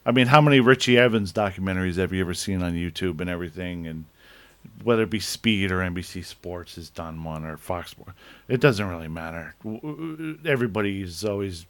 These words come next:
used him as, like, kind of a, a way to get into documentary, yeah, make a film anyway about short track racing. So, w-, I don't know.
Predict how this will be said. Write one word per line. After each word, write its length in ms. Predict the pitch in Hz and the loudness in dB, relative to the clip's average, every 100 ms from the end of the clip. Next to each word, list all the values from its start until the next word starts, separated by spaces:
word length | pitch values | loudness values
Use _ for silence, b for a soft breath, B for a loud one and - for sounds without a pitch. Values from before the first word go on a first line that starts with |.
| 107 | -12
used 380 | 92 95 95 - | -6 -6 -6 -4
him 220 | 107 92 | -2 0
as, 180 | 87 82 | -2 -4
like, 300 | 87 82 - B B B B B - | -4 -6 -12 B B B B B -8
kind 240 | - 104 | -4 -4
of 200 | 101 - | -4 -4
a, 260 | 90 90 92 101 | -4 -2 -4 -6
a 220 | 87 85 | -6 -6
way 340 | 85 90 95 92 | -8 -6 -4 -4
to 160 | 92 | -6
get 180 | 85 98 | -6 -6
into 360 | 90 80 92 80 - _ | -6 -8 -8 -10 -14 _
documentary, 540 | 104 95 92 92 104 | 0 0 -4 -6 2
yeah, 80 | 135 | 4
make 260 | 135 147 135 | 6 6 6
a 80 | 113 | 2
film 340 | - 127 101 | 4 4 6
anyway 380 | 101 95 80 78 | 2 2 -2 -4
about 300 | 71 80 76 | -4 -6 -6
short 240 | - 90 | -8 -10
track 180 | - 82 85 | -8 -14 -10
racing. 360 | 95 92 73 73 b b b b b b _ | -10 -10 -16 -20 b b b b b b _
So, 680 | - - 104 98 95 87 - | -12 -4 -2 0 -2 -4 -8
w-, 360 | 104 92 95 98 | -12 -10 -14 -16
I 140 | - 95 | -12 -10
don't 160 | 90 | -8
know. 180 | 82 78 | -10 -14